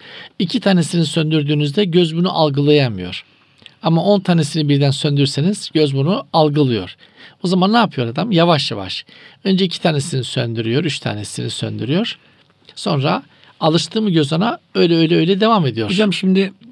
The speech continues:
Speaker 2: memleketimizde hakikaten çok ciddi bir psikolojik harp var. Şu manada yani kültürel ve din açısından bunu ben
Speaker 1: Evet.
Speaker 2: bakıyorum.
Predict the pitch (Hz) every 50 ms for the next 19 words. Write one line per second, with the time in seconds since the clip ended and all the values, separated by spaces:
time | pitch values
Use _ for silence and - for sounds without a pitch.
0 | 214 202 240 196 175 170 165 170 180 170 - 170 - 175 185 190 214 202 185 -
1 | 185 170 185 180 151 - - 175 170 - - 160 165 180 175 165 139 - - -
2 | - 151 156 156 147 165 - - 151 147 139 - 127 113 107 - - - 160 143
3 | 131 120 117 110 117 110 110 - - 143 135 139 - 170 170 165 147 139 120 135
4 | 147 143 131 - - - 135 120 120 120 123 120 120 117 156 147 123 113 139 139
5 | 139 - 156 170 208 233